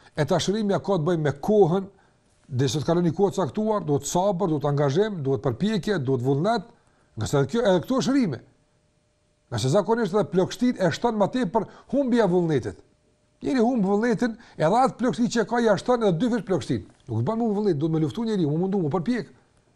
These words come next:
Nga se nganjëherë gjithë neve na merr gjume, po luftojmë kundër gjumit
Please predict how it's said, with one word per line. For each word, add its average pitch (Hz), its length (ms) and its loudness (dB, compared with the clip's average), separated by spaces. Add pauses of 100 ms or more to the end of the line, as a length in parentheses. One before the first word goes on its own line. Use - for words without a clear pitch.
(640)
Nga 110 160 -8
se 135 80 0
nganjëherë 175 320 2
gjithë 220 240 0
neve 240 160 0
na 226 80 0
merr 208 160 2
gjume, 147 320 0
po - 160 -2
luftojmë 135 440 0
kundër 247 280 2
gjumit 226 300 0